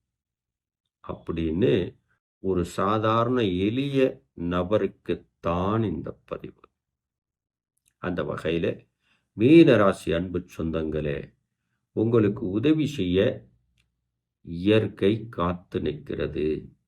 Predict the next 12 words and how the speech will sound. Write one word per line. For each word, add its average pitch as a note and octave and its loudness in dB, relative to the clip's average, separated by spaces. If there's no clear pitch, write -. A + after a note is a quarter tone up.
இங்கதான் F2 0
நீங்க D#2 -2
இயற்கையை G#2 2
நம்பணும். D#2+ -6
எப்பவுமே C3+ 6
இயற்கை B2 8
நமக்கு F#2+ 2
நன்மை F#2 2
தான் F#2 2
செய்யும். - -8
எப்படி, B2+ 2
அ, F#2 0